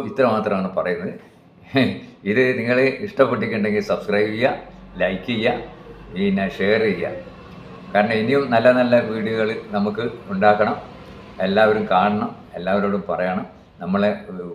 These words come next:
കുടുംബത്തിൻ്റെ ആരോഗ്യം, നമ്മുടെ സമൂഹത്തിൻ്റെ ആരോഗ്യമാണ് ഏറ്റവും പ്രശ്നം,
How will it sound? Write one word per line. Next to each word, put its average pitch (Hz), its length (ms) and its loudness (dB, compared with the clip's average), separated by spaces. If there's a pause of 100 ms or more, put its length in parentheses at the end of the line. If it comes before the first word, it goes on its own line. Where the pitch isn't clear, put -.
(100)
കുടുംബത്തിൻ്റെ 104 680 0 (200)
ആരോഗ്യം, 98 400 0 (140)
നമ്മുടെ 90 280 -6
സമൂഹത്തിൻ്റെ 98 560 -2
ആരോഗ്യമാണ് 92 560 -2 (220)
ഏറ്റവും 98 280 -4
പ്രശ്നം, - 260 -10